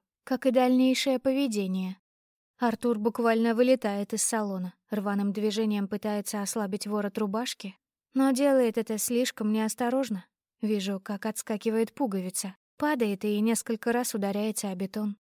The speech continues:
словно сбегает от своего злого хозяина. Через пару секунд понимаю, в чем причина плохого настроения Цербера. Пассажирская дверь открывается,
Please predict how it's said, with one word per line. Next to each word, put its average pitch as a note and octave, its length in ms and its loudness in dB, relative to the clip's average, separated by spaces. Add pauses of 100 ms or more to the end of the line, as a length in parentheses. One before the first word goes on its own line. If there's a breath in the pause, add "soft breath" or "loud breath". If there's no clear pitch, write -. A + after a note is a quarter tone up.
словно A#3 500 4
сбегает G#3+ 560 0
от G3 120 -6
своего G3+ 380 -2
злого G#3 360 0
хозяина. F#3+ 640 -2 (960)
Через D4 380 0
пару D4 260 0
секунд A#3+ 480 0
понимаю, A#3+ 560 2
в - 60 -12
чем A#3+ 240 0
причина G#3+ 480 -2
плохого G#3 460 -2
настроения G#3 720 -2
Цербера. F3+ 560 -4 (300)
Пассажирская A3 760 -2
дверь G#3+ 260 0
открывается, G3+ 800 -4